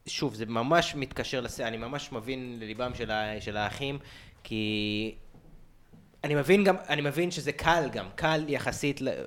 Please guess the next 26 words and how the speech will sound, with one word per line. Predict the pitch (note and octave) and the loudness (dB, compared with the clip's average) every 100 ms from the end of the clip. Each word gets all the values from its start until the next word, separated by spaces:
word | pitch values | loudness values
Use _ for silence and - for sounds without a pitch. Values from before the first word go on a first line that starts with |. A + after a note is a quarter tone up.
| G2 - | -10 6
קל | F#3 G#3 | 8 10
ונכון, | G#3 D3+ G#3+ F3 | 10 10 10 8
גם | A#2+ C#3 | 6 2
אני | D#3+ | 4
אם | F#3+ | 4
הייתי | E3+ D#3+ D#3 | 4 4 6
אוהד | D3 D3+ | 6 4
אובייקטיבי | C#3 C3 D3+ | 0 0 0
לבוא | C#3 C3+ D3+ | 2 4 4
להגיד | D3 B2+ D3 C3+ | 4 2 0 -2
בצד, | C3 B2 D3+ D3 | -4 -2 0 0
"אוקיי, | F#3+ B3+ A3 | 0 0 2
הייתם | F3+ F#3+ | 2 2
כאן, | F3+ G3 F3+ | 0 0 0
עכשיו | - E3+ | 0 2
אתם | D#3+ D#3+ | 2 4
כאן, | F#3 F#3+ F#3 - - - - _ _ _ _ - D3 D2+ - | 6 6 4 -4 -16 -20 -20 _ _ _ _ -14 -8 -6 -6
בלבול | C3+ E3+ F#3 F3+ | 8 10 12 12
הביא | D#3 D#3 | 12 10
אתכם | F#3 F#3 | 8 8
לשם, | E3+ E3+ | 6 8
מה | D#3 | 8
אתם | F3 F3 | 6 6
רוצים | D3+ D3+ D3 | 2 4 2
מהבן | C3 A#2+ | 4 2
אדם?" | A#2 C#3+ E3 | 4 4 4